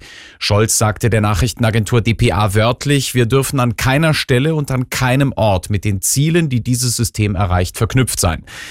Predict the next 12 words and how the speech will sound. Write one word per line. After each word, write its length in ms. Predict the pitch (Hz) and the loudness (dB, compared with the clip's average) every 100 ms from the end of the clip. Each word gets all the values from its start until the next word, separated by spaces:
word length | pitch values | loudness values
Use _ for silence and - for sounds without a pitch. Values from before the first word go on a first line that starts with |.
| - - | -8 0
Deshalb 340 | 101 104 101 | 2 2 0
stehe 240 | - 107 | 0 0
die 120 | 101 101 | 0 0
Taurus-Lieferung 960 | 113 117 123 113 117 113 117 110 120 | 2 2 2 0 0 0 2 2 2
nicht 300 | 113 - - | 0 -2 -2
als 240 | 107 - | -2 0
Handlungsoption 960 | 107 107 104 98 - 98 - - 90 92 | 0 0 0 -2 -2 -2 -2 0 0 0
als 240 | 98 - | -2 0
nächstes 600 | 101 98 95 - 104 - | 0 0 -2 -2 -2 -2
auf 200 | - 90 | -2 -2
der 180 | - 98 | 0 -2
Tagesordnung. 800 | - 104 92 87 - 85 - 85 | 0 -2 0 0 0 0 0 -2